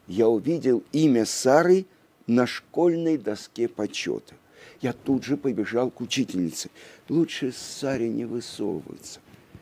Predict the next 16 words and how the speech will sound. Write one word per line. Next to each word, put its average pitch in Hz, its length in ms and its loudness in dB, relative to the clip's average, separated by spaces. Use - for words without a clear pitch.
Учительница 113 840 0
снизила 123 680 0
Саре 107 540 0
оценку, - 760 -10
и - 100 -2
Сара 175 420 0
перестала 107 560 -2
быть - 240 -10
отличницей. - 760 -8
Рав 98 200 -4
Ицхак 117 300 -6
вспоминает, 107 720 -2
что - 220 -10
когда 90 340 -2
он 101 160 -2
начал, 104 480 -4